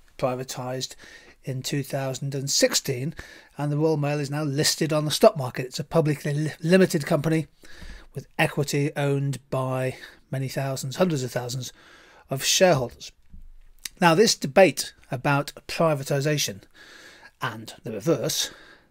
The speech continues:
nationalisation, continues to be quite important in,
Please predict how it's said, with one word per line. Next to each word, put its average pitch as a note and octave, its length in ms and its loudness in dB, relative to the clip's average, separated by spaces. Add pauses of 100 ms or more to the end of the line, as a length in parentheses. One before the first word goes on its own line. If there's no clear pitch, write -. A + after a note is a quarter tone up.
nationalisation, B2 720 -4 (460)
continues E3+ 560 0
to D3 120 -8
be C#3 280 -2
quite A#3+ 320 0
important D#3+ 520 -2
in, D3+ 320 -2